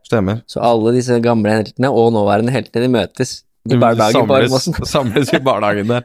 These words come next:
Speaker 2: <laughs> På Ormåsen, det er fint.
Speaker 1: Nei, så da leveres det, og så er det ned, frokost som vi har, eh,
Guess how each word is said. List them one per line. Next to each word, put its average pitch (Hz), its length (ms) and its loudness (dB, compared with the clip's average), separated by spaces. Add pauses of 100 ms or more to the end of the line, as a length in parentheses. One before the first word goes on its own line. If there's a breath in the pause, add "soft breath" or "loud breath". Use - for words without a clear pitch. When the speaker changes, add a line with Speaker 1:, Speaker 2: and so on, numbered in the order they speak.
Speaker 2:
<laughs> - 60 -14
På 139 160 2
Ormåsen, 131 300 -2
det 143 100 -2
er 196 100 -4
fint. - 160 -8 (220)
Speaker 1:
Nei, 165 160 4
så 175 160 -4
da 160 160 2
leveres 147 500 2
det, 220 220 2
og 165 140 0
så - 280 -6
er 139 180 4
det 143 120 2
ned, 165 340 0
frokost 147 640 -2
som 165 160 -2
vi 151 80 0
har, 143 240 2
eh, 131 680 0